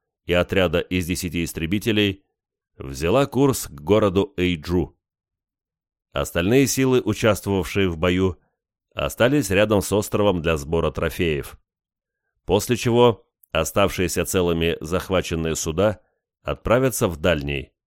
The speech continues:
а миноносцы, торпедные катера и подводные лодки вернутся в Порт-Артур для дежурства в прибрежных водах –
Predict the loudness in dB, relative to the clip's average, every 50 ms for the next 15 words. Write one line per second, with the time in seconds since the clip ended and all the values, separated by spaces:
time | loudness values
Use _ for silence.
0 | _ _ _ _ _ _ _ _ _ _ _ -4 -2 -2 0 0 0 0 2 2
1 | 2 0 0 -2 -2 -2 0 0 0 -2 -2 -2 -2 0 -2 -2 -2 -2 -2 -4
2 | -4 -4 -6 -4 -2 0 0 2 0 0 -2 -6 _ _ _ _ -6 -4 -2 -2
3 | -2 0 0 -2 -2 -2 -2 -2 -2 0 -2 -2 -2 -2 -2 -2 -2 -2 -4 _
4 | _ _ _ _ _ _ _ -10 -4 0 0 2 2 0 0 0 0 0 -2 0
5 | 0 0 0 2 2 2 0 0 0 0 0 0 0 0 0 0 0 0 0 0
6 | 0 0 0 -2 -4 -4 -4 -4 -4 -4 -4 -4 -2 0 -2 -2 -2 -4 -8 -6
7 | -2 0 0 2 2 0 0 -2 -8